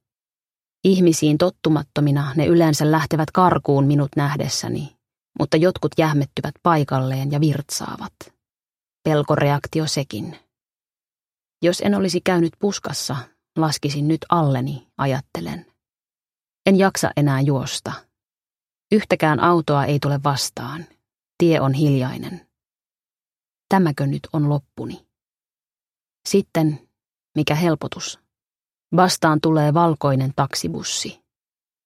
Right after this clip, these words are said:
Juoksen sen eteen ja pysäytän sen. Hoen määränpäätäni ja kuski lupaa viedä minut perille. Kysyn hintaa, mutta en edes kuuntele, mitä hän vastaa.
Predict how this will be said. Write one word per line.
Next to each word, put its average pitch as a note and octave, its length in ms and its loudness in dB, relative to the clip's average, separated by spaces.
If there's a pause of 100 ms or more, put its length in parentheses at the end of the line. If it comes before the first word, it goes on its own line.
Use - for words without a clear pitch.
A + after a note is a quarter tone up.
(140)
Juoksen F#3 380 4
sen E3+ 220 2
eteen D3 540 -2 (120)
ja D3+ 100 -4
pysäytän C#3+ 520 -4
sen. F3 300 -12 (880)
Hoen F3+ 260 6
määränpäätäni C#3+ 1000 0
ja D3+ 120 -4
kuski D#3+ 360 0
lupaa C#3+ 380 0
viedä D#3 200 -4
minut D3 280 -2 (100)
perille. - 480 -2 (880)
Kysyn D#3+ 260 2
hintaa, D#3 600 2 (100)
mutta - 280 0
en D3 160 2
edes D3+ 300 0
kuuntele, C#3+ 420 2
mitä C#3 240 -4
hän C#3+ 180 0
vastaa. C3+ 580 -4